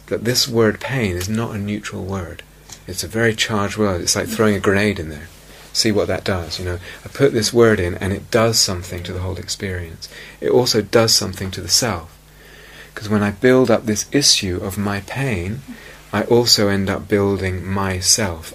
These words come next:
I'm the one who ha-, has this pain. I'm the one with the history of the pain. I'm the one with the projected future of the pain. I bet no one else has pain.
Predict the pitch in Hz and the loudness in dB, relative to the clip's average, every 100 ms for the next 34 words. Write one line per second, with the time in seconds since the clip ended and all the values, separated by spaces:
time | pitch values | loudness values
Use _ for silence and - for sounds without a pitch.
0 | 104 101 104 104 98 98 95 92 - - | -6 -4 -2 -2 -2 -2 -4 -4 -8 -16
1 | - 95 92 95 - 101 92 98 101 95 | -6 -2 -2 -2 -2 -2 0 2 2 0
2 | 87 90 139 - 98 90 87 82 76 71 | -2 -4 -4 0 0 -2 -6 -6 -8 -10
3 | - - 104 107 101 92 90 - - 95 | -16 -6 -2 0 0 -2 -6 -8 -10 -4
4 | 87 - - - 123 101 90 87 85 85 | -6 -6 -6 -4 -4 -6 -8 -8 -10 -10
5 | 85 - - 101 104 104 104 101 95 95 | -10 -14 -2 2 4 4 4 2 2 2
6 | 117 113 92 87 - 87 | 2 0 -4 -6 -8 -8